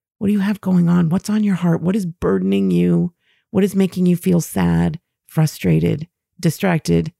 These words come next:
discouraged? What are your things? Jesus wants them.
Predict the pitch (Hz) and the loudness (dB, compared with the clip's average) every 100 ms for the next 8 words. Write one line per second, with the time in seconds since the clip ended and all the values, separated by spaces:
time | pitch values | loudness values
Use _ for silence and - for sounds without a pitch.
0 | _ _ _ _ _ _ _ 170 - - | _ _ _ _ _ _ _ -8 -8 -2
1 | 180 175 175 165 - - - _ _ _ | 2 4 2 0 -8 -16 -20 _ _ _
2 | _ _ _ _ 160 190 233 185 - 175 | _ _ _ _ 0 2 2 0 2 2
3 | 208 180 - - - _ _ _ _ - | 2 -2 -6 -20 -20 _ _ _ _ -4
4 | 202 226 247 220 254 359 - 196 165 | -2 0 -2 0 0 -2 -2 -2 -2